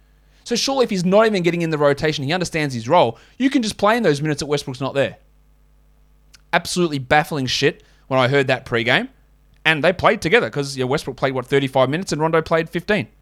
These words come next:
It didn't have to play, didn't play huge amounts, but it, it is just a, a lack of critical thinking or common sense into how that goes. Now, they didn't play together a huge amount, but it's still more minutes than needed to happen. And that quote at the start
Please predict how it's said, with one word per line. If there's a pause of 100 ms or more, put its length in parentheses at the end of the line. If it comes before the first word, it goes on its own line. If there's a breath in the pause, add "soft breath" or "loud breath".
(440)
It
didn't
have
to
play,
didn't
play
huge
amounts,
but
it,
it
is (240 soft breath)
just
a,
a
lack
of (440 soft breath)
critical
thinking
or
common
sense
into
how
that
goes. (140)
Now,
they
didn't
play
together
a
huge
amount, (1080)
but
it's
still
more
minutes
than
needed
to
happen.
And
that
quote
at
the
start